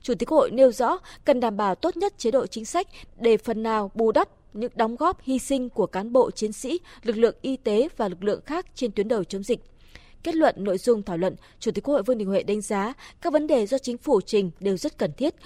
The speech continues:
có cơ sở pháp lý để Ủy ban Thường vụ Quốc hội xem xét theo ủy quyền của Quốc hội, đồng thời đề nghị Chính phủ tiếp thu ý kiến của Thường trực Ủy ban Xã hội và các đại biểu tại cuộc làm việc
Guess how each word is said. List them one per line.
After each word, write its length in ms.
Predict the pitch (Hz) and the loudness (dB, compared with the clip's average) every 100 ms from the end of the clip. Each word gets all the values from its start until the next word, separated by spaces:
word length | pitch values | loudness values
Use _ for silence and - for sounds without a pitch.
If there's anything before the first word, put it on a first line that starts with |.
| - - | -12 -4
có 120 | 233 | -4
cơ 180 | - 311 | -2 -2
sở 220 | 277 180 | -2 -4
pháp 260 | - 302 | -4 -6
lý 220 | 202 220 320 | -2 -2 -2
để 80 | 185 | 0
Ủy 80 | 175 | 0
ban 160 | 233 | 0
Thường 140 | 214 180 | -4 -4
vụ 120 | 180 | -4
Quốc 160 | - 285 | 0 2
hội 160 | 190 | 2
xem 240 | 160 240 208 | 0 -4 -2
xét 220 | 294 359 - - - | -4 -6 -8 -16 -4
theo 180 | 277 | -2
ủy 160 | 262 233 | 0 -2
quyền 300 | - 220 196 | 2 2 2
của 120 | 185 | -4
Quốc 160 | 170 262 | -2 2
hội, 200 | 262 160 - - - | 4 2 -4 -20 2
đồng 180 | 285 262 | 4 4
thời 200 | 269 247 | 4 4
đề 120 | 240 | 2
nghị 160 | 247 | 0
Chính 200 | 214 247 | -4 -8
phủ 260 | 269 311 175 | -2 2 2
tiếp 160 | - 302 | 0 -4
thu 80 | 262 | -2
ý 100 | 233 | -2
kiến 280 | 226 214 | 0 0
của 200 | 262 254 | 2 2
Thường 200 | 185 202 | 2 -4
trực 280 | 185 220 208 | -4 -4 -4
Ủy 100 | 185 | -6
ban 220 | 180 226 | -4 -6
Xã 120 | 208 247 | -6 0
hội 180 | 247 - - - | 2 0 -6 -6
và 100 | 220 | -6
các 220 | 311 - | -4 -6
đại 120 | - | -6
biểu 240 | 196 214 160 | 0 0 0
tại 140 | 170 | -4
cuộc 200 | - - | -4 -4
làm 140 | 196 | -6
việc 240 | 175 208 | 0 0